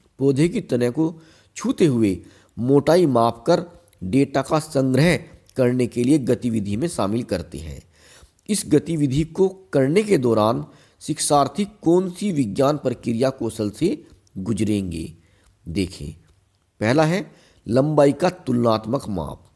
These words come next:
दूसरा है स्पर्श अनुभव के माध्यम से अवलोकन, थर्ड धागा और स्केल का उपयोग कर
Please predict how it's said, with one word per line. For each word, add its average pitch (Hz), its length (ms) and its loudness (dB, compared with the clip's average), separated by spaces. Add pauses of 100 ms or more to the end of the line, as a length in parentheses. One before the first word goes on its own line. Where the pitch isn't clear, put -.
(1300)
दूसरा 127 380 0
है 175 260 0 (560)
स्पर्श 190 500 0 (140)
अनुभव 127 380 0
के 139 180 0
माध्यम 107 520 0
से 117 260 -6
अवलोकन, 104 560 0 (960)
थर्ड 165 280 4 (300)
धागा 127 460 2
और 143 260 0
स्केल 151 380 2
का 156 160 -2
उपयोग 160 480 2
कर 123 200 2